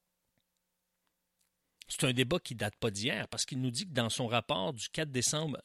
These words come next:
mille neuf cent cinquante et un, la Commission des questions juridiques et administratives de l'Assemblée nous dit que le rapporteur de cette commission souligne que le texte doit garantir le droit fondamental qui appartient à tout père de famille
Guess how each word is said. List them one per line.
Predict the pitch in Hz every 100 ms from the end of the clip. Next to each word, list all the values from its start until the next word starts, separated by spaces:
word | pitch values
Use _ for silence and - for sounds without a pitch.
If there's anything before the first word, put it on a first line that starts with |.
| _
mille | 139 160
neuf | 143
cent | -
cinquante | 156 113 113 113 104
et | 98
un, | 160 - - - - - - -
la | 127 120
Commission | - 196 170 - 196 165 - _ _ _ _ -
des | 104
questions | - - - 165
juridiques | 127 175 180 139 170 -
et | 120 127
administratives | 151 190 196 185 - 151 - 185 143
de | 113
l'Assemblée | 117 131 - 107 101 147 185 - - - -
nous | 147 156
dit | 135 208
que | - 165
le | 135 127
rapporteur | 127 220 226 185 - 226
de | 165
cette | - 143
commission | - 196 147 - 170
souligne | 180 - - 262 247 147
que | -
le | 113 117
texte | - 240 - 127
doit | 147 170 190 - - _
garantir | 127 220 202 185 - 233
le | 190 143
droit | 143 190
fondamental | - 262 254 220 180 151 196 202 208 170
qui | 185
appartient | 185 196 190 - 233
à | 175
tout | - -
père | 220 254 247
de | 180
famille | - 147 139 151 180